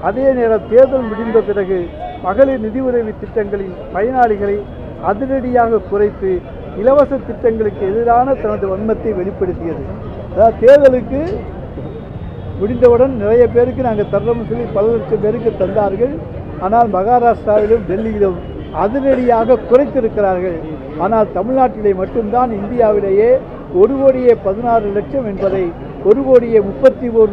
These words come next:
லட்சத்தி அறுபத்தி ஒன்பதாயிரமாக உயர்த்திய அரசு நம்முடைய தமிழ்நாடு அரசு தான். மகாராஷ்டிராவில் கடந்த ரெண்டாயிரத்தி இருபத்தி நாலாம் ஆண்டு தேர்தல் அட்டவணை வெளியிடுவதையே தள்ளி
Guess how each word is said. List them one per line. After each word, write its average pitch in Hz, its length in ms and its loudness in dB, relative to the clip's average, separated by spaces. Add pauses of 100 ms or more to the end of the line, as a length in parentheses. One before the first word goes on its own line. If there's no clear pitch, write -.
லட்சத்தி 202 340 -2 (100)
அறுபத்தி 233 440 -2
ஒன்பதாயிரமாக 190 720 0 (500)
உயர்த்திய 233 420 4
அரசு 220 340 0 (360)
நம்முடைய 208 300 0 (120)
தமிழ்நாடு 208 380 -2
அரசு 165 360 -6
தான். 131 140 -8 (540)
மகாராஷ்டிராவில் 240 800 0
கடந்த 214 260 -4
ரெண்டாயிரத்தி 247 640 2
இருபத்தி 240 320 -2
நாலாம் 214 360 0
ஆண்டு 180 140 -6 (100)
தேர்தல் 233 360 0
அட்டவணை 208 440 -4
வெளியிடுவதையே 214 760 0 (520)
தள்ளி 254 260 0